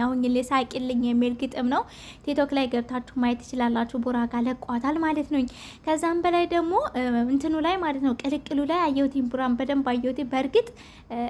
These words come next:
ቡራ በጣም ረጅም እንደሆነ ያስተዋልኩትኝ ማለት ነው። ቅልቅሉ ላይ የተለቀቀውን ቪዲዮ ሳይ ነው እና ከሁሉም ጎልቶ የሚታየው ቡራ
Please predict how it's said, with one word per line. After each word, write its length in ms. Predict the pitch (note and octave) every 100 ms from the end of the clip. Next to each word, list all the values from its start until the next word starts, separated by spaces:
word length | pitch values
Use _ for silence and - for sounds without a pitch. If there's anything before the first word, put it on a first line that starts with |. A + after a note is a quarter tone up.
| -
ቡራ 200 | A#3+ D#4 E4+
በጣም 380 | D#4 - F4+ D4
ረጅም 400 | D4 - - C#4+
እንደሆነ 360 | C4 C4+ C4 B3
ያስተዋልኩትኝ 840 | A#3+ B3+ - D4 D4 C#4+ D#4 D#4 B4+
ማለት 300 | G4+ E4+ E4 D4+
ነው። 160 | C#4 A#3+ - - -
ቅልቅሉ 400 | E4 E4 - D4
ላይ 160 | C#4+ C#4+
የተለቀቀውን 640 | C#4 D4 C4 - - C4+
ቪዲዮ 300 | C4 C#4 C#4+ D4
ሳይ 240 | D4 C#4+ C#4
ነው 160 | B3+ B3+ B3
እና 200 | D4 E4 F#4+ E5 - - - - -
ከሁሉም 440 | D#4+ G#4+ A4+ G#4 D4
ጎልቶ 380 | A#3+ D#4 E4 - F4+ D5 E4
የሚታየው 720 | D#4 D#4+ F4 E4+ E4 F4 F#4
ቡራ 240 | C#4+ D#4+